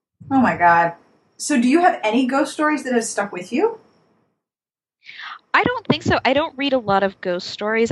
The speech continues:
Speaker 2: I do like fiction with a supernatural element to it. Um,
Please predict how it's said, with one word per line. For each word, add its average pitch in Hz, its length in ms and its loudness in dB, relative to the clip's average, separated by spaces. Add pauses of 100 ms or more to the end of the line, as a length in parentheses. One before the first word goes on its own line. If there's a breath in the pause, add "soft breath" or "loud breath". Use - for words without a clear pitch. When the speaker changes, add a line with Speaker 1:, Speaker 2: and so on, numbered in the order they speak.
Speaker 2:
I 196 220 2 (100)
do 214 400 -4
like 185 300 2
fiction 175 500 -2
with 160 220 2 (260)
a - 80 -2
supernatural 175 800 -2
element 165 460 -2
to - 180 -2
it. 101 240 2 (600 soft breath)
Um, 165 480 2